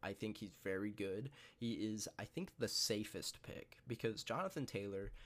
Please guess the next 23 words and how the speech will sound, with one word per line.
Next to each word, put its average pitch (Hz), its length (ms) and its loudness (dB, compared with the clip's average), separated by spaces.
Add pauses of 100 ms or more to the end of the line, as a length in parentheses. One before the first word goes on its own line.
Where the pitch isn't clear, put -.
(280)
even 160 180 -2
though 233 120 0
he's 151 160 -2
done 107 260 0
it 123 80 2
for 131 140 0
two 143 200 0
years, 139 240 -2
he 131 140 0
feels 143 360 0
still - 500 0
a 165 60 4
bit 110 440 4
unproven. 98 680 -2
He's 120 120 -2
only 123 220 4
been 113 160 2
in 107 120 2
the 95 60 -4
league 120 320 0
for - 140 -8
two 107 240 -2
years. 90 480 -2